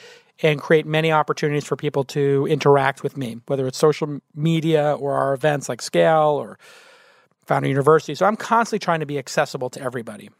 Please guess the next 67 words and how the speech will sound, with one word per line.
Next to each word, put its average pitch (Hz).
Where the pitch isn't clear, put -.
Somebody 175
stops 170
me 175
on 156
the 156
street, 160
says, 131
"You're 147
Jason 147
Calacanis." 143
I 131
say, 127
"Tell 147
me 147
about 135
your 127
startup." 127
And 139
they 139
go, 135
"How 151
do 165
you 160
know 151
I 143
was 135
a -
founder?" 151
I -
was 117
like, 123
"Well, 131
you 131
know 139
who 135
I 127
am, 139
therefore 139
you're 123
a 127
founder 135
or 147
another 131
investor. 135
So 127
if 123
you're 135
a 131
founder, 151
tell 147
me 139
about 139
your 151
company. 143
If 143
you're 147
an 139
investor, 143
tell -
me 135
about 139
the 143
last 139
company 135
you 143
invested 156
in." 107